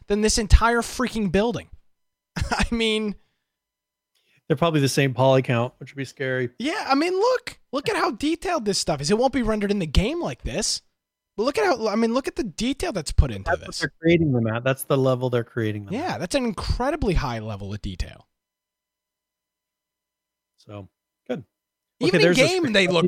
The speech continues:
Speaker 1: even in game, <laughs> they look pretty good.
Speaker 2: Yeah, so there, so that shows you this new Alpha seventeen. There's more of the look that the Alpha seventeen will have, if you can remember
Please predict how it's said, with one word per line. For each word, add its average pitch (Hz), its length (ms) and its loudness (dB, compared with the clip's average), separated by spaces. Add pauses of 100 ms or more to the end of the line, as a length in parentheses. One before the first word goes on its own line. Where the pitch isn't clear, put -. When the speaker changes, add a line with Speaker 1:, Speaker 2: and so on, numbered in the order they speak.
Speaker 1:
even 370 200 -4
in 262 100 -2
game, 277 240 4
<laughs> 370 100 2
they 226 80 2
look 165 200 -6
pretty 165 260 -4
good. 113 280 -12 (720)
Speaker 2:
Yeah, 202 140 4
so 175 140 2
there, 180 280 4
so 185 140 2
that 190 240 2
shows 180 320 2
you 160 180 4
this 139 240 -8
new 160 280 0
Alpha 143 240 -2
seventeen. 127 640 -6
There's 139 280 -4
more 135 160 -2
of 120 60 -4
the 117 60 -6
look 113 240 -4
that 117 100 -6
the 113 120 -4
Alpha 101 180 -4
seventeen 110 400 -8
will 95 80 -12
have, 90 240 -14
if 104 120 -20
you 127 60 -8
can 123 120 -8
remember 120 520 -4